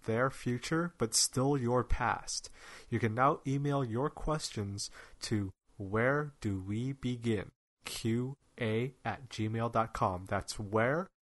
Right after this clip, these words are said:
do we begin Q A, all one word, lowercase, at gmail dot com. If you don't feel like joining the Discord to ask your questions, or if you just want to ask your questions anonymously,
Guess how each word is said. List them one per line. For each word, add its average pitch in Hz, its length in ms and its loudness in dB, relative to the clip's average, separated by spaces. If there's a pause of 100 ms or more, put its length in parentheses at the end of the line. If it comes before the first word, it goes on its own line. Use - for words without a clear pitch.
(300)
do 107 400 2
we 131 360 0 (120)
begin 131 540 0 (380)
Q 151 500 0 (420)
A, 113 340 2 (320)
all 117 220 4
one 147 260 2
word, 139 280 6
lowercase, 139 680 0 (460)
at - 200 -4
gmail 127 560 0
dot 123 300 8
com. 104 360 2 (420)
If 107 100 -2
you 113 80 4
don't 143 220 4
feel 156 280 2
like 139 360 2
joining 143 320 0
the 143 100 0
Discord 147 480 2
to - 120 -4
ask 120 280 0
your 113 80 0
questions, 202 720 -2 (380)
or 175 360 6
if 120 140 -2
you 117 80 -2
just 123 160 0
want 127 140 2
to 104 60 0
ask 117 260 4
your 113 100 0
questions 120 500 0
anonymously, 117 840 0